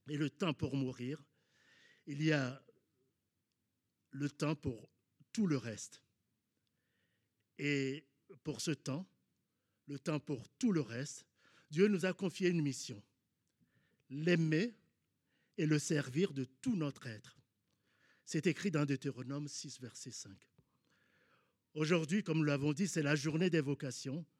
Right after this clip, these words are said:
de notre fédération. C'est peut-être le moment pour, euh,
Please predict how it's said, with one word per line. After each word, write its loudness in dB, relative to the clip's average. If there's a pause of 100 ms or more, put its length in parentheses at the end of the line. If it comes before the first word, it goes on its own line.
(380)
de -4
notre -4
fédération. -8 (1400)
C'est -6
peut-être 2
le 6
moment 6
pour, 0
euh, 0